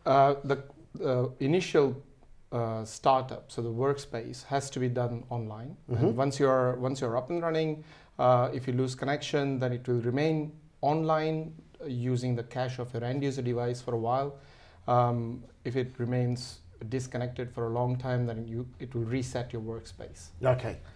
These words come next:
Speaker 2: But the, basically, if you have a, a, a short break, then it will kind of sync up the work you've done whilst
Speaker 1: Exactly.
Speaker 2: working
Speaker 1: What,
Speaker 2: your cache,
Speaker 1: like
Speaker 2: right?
Speaker 1: you're, like you're going on a, going in a train and you
Speaker 2: Mm.
Speaker 1: lose your connection and you lose,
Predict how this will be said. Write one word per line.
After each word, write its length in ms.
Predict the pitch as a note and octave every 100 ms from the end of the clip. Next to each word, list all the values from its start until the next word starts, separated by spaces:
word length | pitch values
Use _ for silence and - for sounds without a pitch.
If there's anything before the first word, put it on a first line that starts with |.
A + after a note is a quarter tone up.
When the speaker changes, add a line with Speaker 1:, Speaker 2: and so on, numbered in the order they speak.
| -
Speaker 2:
But 240 | C#3+ D3+
the, 100 | C#3
basically, 640 | D3+ B2 D#3 C#3+ A#2+ C3 B2+
if 100 | A#2+
you 80 | C#3
have 100 | B2+
a, 340 | B2+ B2+ A2+ -
a, 40 |
a 20 |
short 280 | - C3+ G#2
break, 380 | A#2+ G#2+ G#2 - - -
then 240 | A#2+ A#2+ A2+
it 120 | A#2+ B2
will 140 | A#2+
kind 180 | - B2+
of 80 | A2
sync 320 | - B2 A#2
up 120 | B2
the 60 | B2
work 260 | B2+ A#2
you've 80 | A2
done 320 | F#2 A2+ A2+ F#2+
whilst 400 | A#2+ G#2 - -
Speaker 1:
Exactly. 360 | D#3+ E3+ B2+ A#2+
Speaker 2:
working 220 | B2+ D3
Speaker 1:
What, 240 | E3 F3
Speaker 2:
your 100 | -
cache, 80 | D#3+
Speaker 1:
like 180 | E3 E3
Speaker 2:
right? 80 | E3+
Speaker 1:
you're, 280 | D#3 D3 C#3+
like 240 | C#3+ C#3+
you're 360 | D3 C#3 C3+ B2+ B2+ - C#3+
going 240 | C3 C#3+ C#3
on 240 | B2+ B2+ - -
a, 60 |
going 220 | A#2+ C3
in 80 | B2+
a 60 | A2+
train 420 | - F3 F3 E3
and 220 | C3 A#2+
you 120 | A2+ A#2
Speaker 2:
Mm. 80 |
Speaker 1:
lose 180 | B2+ C#3
your 100 | C#3
connection 420 | C#3 C3+ C3+ C#3
and 180 | A#2+ A#2
you 60 | A2+
lose, 300 | A#2 C3 B2+